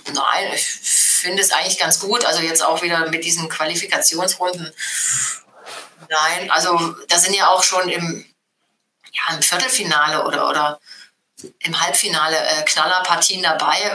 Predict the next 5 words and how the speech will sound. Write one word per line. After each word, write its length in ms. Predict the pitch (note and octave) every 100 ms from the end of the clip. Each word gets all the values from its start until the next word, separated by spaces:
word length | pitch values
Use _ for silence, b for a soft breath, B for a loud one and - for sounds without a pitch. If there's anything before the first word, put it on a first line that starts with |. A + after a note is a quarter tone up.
| -
Äh, 360 | E3 E3 D#3+ D#3+
jetzt 440 | E3 - - - _ _
Barcelona-Chelsea, 880 | E3 D#3+ D#3+ E3+ F3 - D#3 D#3 G#3
da 240 | F3+ E3
wusste 320 | E3 - E3